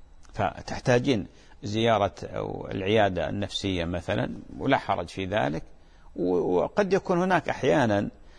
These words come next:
يعني مثل ما ذكر لي، بعض الناس يعني يكون لديه حالة يعني نفسية واكتئاب وسببها مرض عضوي،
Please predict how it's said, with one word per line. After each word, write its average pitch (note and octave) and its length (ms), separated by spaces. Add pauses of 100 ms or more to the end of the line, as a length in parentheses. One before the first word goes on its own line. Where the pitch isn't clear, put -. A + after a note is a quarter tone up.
(280)
يعني G2+ 300
مثل B2+ 260
ما A2+ 200
ذكر G#2 400
لي، G2 240 (340)
بعض D3+ 220
الناس D#3+ 520 (460)
يعني A#2 440
يكون C#3 320
لديه C3+ 300
حالة C#3 580
يعني G2+ 680
نفسية A#2 560
واكتئاب A2+ 580
وسببها C#3+ 560
مرض D3+ 300
عضوي، D3+ 360